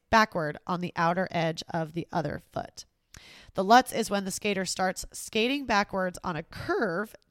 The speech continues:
taking off on the back outside edge of one foot, landing on the back outside edge of the other foot. The landing foot is also used to propel them upwards. The difficulty of that jump comes from the skater having to rotate the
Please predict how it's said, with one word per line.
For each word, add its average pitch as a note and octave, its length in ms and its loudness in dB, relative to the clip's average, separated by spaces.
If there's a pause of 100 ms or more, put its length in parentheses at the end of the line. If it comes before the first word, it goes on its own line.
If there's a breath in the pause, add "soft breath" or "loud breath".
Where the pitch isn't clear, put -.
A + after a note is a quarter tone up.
(100)
taking C#4+ 480 -2
off F#3 400 0
on F3+ 160 -6
the E3+ 120 -10 (220)
back G3 380 4 (100)
outside F#3 640 0
edge F#3 320 4
of E3+ 180 -8
one A#3+ 300 2
foot, A#2+ 300 -4 (580 soft breath)
landing A3+ 360 2
on F#3+ 140 -2
the F#3 220 -4
back F3 420 4
outside F3+ 540 4
edge D#3+ 340 0
of F3+ 80 -8
the F3 140 -10
other C#4+ 180 2
foot. - 240 -8 (520 soft breath)
The G3 80 4
landing A#3 440 2
foot F3+ 380 4
is G3+ 180 -2
also G3 320 4
used E3+ 340 2
to F3 100 -4
propel E3 320 0
them C3 280 -6 (180)
upwards. - 540 -4 (340 soft breath)
The G#3 80 2
difficulty C#4 480 2
of G3+ 120 2
that F3+ 200 2
jump F#3 320 -2
comes F3 300 -4
from F3+ 220 -4
the E3+ 100 -4
skater F#3 380 -4
having F3+ 240 -2
to F3+ 120 -4
rotate E3 640 -4
the E3 180 -6